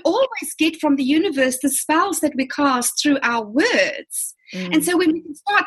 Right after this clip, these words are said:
Speaker 1: clarifying that, we can go, "Well, if that's not what I meant, what did I mean? So what did I
Speaker 2: Mm.
Speaker 1: really wanna say, and what did I really wanna ask for?"
Speaker 2: Mm. And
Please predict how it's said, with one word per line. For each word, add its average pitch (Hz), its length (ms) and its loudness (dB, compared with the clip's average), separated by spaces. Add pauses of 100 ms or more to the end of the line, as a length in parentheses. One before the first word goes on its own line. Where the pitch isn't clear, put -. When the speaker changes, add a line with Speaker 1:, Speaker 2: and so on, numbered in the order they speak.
Speaker 1:
clarifying 277 840 2
that, 202 320 -2 (460)
we 349 100 4
can 330 200 2
go, 285 300 2
"Well, 311 160 2
if 302 180 0
that's 349 280 0
not 480 200 -2
what 320 160 2
I 254 160 2
meant, 247 720 0 (460)
what 254 200 -2
did 277 140 2
I 285 120 4
mean? 226 560 0
So 254 200 -4
what 254 140 0
did 269 120 0
I 247 80 0
Speaker 2:
Mm. 208 240 -6
Speaker 1:
really 262 300 -4
wanna 233 260 -4
say, 202 500 -2
and 220 140 -6
what 226 80 -4
did 233 100 0
I 220 80 -2
really 214 360 -4
wanna 196 280 -4
ask 190 460 -2
for?" - 320 -8 (320)
Speaker 2:
Mm. 180 560 2 (260)
And 285 300 2